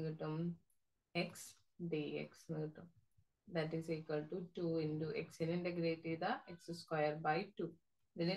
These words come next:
ലിമിറ്റ് അപ്ലൈ ചെയ്യുക, zero to one. That is equal to two into one by two minus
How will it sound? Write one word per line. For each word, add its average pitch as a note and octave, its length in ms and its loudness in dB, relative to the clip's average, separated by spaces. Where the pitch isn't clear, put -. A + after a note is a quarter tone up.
ലിമിറ്റ് E3+ 360 6
അപ്ലൈ F3 240 0
ചെയ്യുക, D#3 220 2
zero D#3+ 220 2
to F#3 80 -10
one. - 120 -6
That D#3+ 240 -2
is D#3+ 80 -12
equal D#3 280 -4
to G3 80 4
two E3+ 140 6
into D3+ 360 2
one D3 140 4
by C#3+ 120 2
two E3 100 -4
minus D3+ 480 0